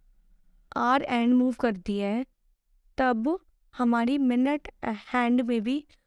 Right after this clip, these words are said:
कुछ मूवमेंट होती है, वो हम बाद में कैलकुलेट करेंगे। लेकिन हमारी मिनट हैंड की वजह से और सेकंड हैंड की वजह से हमारी आर एंड में भी चेंजेस होते हैं।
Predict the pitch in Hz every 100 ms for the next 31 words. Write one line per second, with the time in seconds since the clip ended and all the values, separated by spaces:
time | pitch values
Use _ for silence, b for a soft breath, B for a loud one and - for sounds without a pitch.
0 | _ - 302 - 277 247 247 262 247 214
1 | 180 202 202 196 _ _ - 262 269 277
2 | 262 294 285 254 226 240 214 214 214 226
3 | 226 233 254 320 285 254 277 302 240 247
4 | 302 302 262 240 240 285 254 208 220 214
5 | 262 277 254 233 262 254 233 240 214 208
6 | 196 262 b b b b b - 247 247
7 | 269 311 b _ - 240 277 - 240 240
8 | 240 262 254 254 208 - 240 233 240 220
9 | 196 214 208